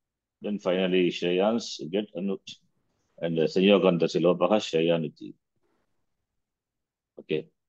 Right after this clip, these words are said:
I think this is out of place. This is not required. Anyway, I remove this. This is, uh, out of place here. But in the other context, I have covered already, so it is not required here. So it is not there, it is okay.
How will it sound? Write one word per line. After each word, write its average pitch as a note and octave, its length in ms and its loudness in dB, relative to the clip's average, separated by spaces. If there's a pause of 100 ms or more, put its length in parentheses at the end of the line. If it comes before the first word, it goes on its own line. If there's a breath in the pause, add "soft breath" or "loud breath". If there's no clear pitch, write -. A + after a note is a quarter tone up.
(320)
I - 100 -16
think F2 180 -4
this F#2 160 0
is F#2+ 240 0
out F2+ 260 4
of G#2+ 200 4
place. F#2+ 380 2
This F#2 180 2
is F2+ 180 0
not G2 220 4
required. E2+ 360 4 (140)
Anyway, D2+ 220 -6 (1120)
I - 40 0
remove F#2+ 260 4
this. - 220 -8 (260)
This D#2+ 120 -8
is, - 300 -6
uh, - 540 -12
out D2+ 140 -2
of - 160 -6
place C2 220 -6
here. - 80 -12 (1800)
But E2+ 160 -2 (100)
in F#2 80 2
the F#2 100 6
other G2+ 220 2 (240)
context, F#2+ 380 2
I E2+ 60 6
have D2+ 180 2
covered E2+ 240 6
already, D#2 340 0
so E2 240 0
it D2 80 -2
is D2 140 -8
not F2 180 -2
required D#2+ 320 0
here. - 140 -6 (2250)
So - 140 -10
it - 120 -6
is D#2 220 -8
not E2 220 0
there, F#2 160 4
it C#2+ 60 -2
is C#2 120 -8
okay. - 240 -10